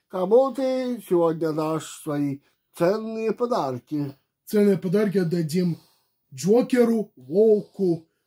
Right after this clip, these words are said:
Speaker 2: и Крису Маклину.
Speaker 1: Ох, ну я же говорил, я самый-самый красивый, я самый-самый умный. <laughs> У меня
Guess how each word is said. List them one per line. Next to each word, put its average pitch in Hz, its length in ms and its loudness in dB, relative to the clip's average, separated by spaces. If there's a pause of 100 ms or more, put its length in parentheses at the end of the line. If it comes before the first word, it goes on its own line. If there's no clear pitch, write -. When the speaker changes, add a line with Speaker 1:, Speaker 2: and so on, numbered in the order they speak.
(1300)
Speaker 2:
и 208 500 4 (260)
Крису 208 420 2
Маклину. 247 880 2 (960)
Speaker 1:
Ох, 117 320 -18
ну 135 320 -2
я 127 60 -2
же 143 100 -4
говорил, 180 580 2
я 151 160 0
самый-самый 175 760 0
красивый, 185 800 0
я 139 120 -6
самый-самый 185 640 0
умный. 170 680 0
<laughs> 190 1600 -6
У 120 240 -4
меня 185 460 2